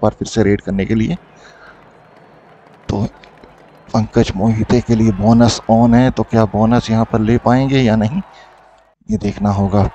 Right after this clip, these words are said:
सातों के सात खिलाड़ी है इस समय पटना पायरेट्स के, तो मुझे यहाँ से लगता है कि बोनस ज़रूर मिला होगा,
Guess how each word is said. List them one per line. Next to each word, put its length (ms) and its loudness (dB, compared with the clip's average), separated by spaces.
सातों 460 -2
के 160 -2
सात 320 0
खिलाड़ी 300 0
है 160 -4
इस 80 -8
समय 360 -6
पटना 240 -6
पायरेट्स 420 -6
के, 140 -8
तो 120 -6
मुझे 260 -6
यहाँ 200 -6
से 120 -6
लगता 220 -4
है 60 2
कि 100 -2
बोनस 400 0
ज़रूर 200 0
मिला 220 0
होगा, 320 -2